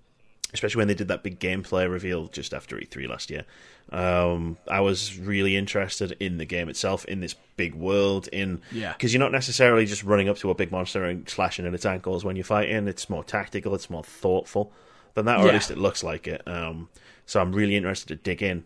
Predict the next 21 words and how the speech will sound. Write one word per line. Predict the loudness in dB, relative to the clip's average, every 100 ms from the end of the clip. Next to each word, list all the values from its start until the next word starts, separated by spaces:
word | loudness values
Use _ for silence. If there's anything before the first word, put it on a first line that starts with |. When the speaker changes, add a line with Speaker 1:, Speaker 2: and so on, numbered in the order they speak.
| -6
Speaker 1:
I'm | -4
gonna | -2
try | 2 2
the | 2
beta | 0 2 0
out | -4
this | -6 -10
weekend, | -8 -8 -6 -10
and | -12
then | -14
I'll |
talk | -12 -12 -10
about | -8 -8
it | -8
next | -10 -10
week. | -10
So | -8 -10 -10 _ _ _ -20 -12 -2
Speaker 2:
yeah, | 0 0 0
I'll | 2
be. | 6 4 6
Uh, | 4 4 4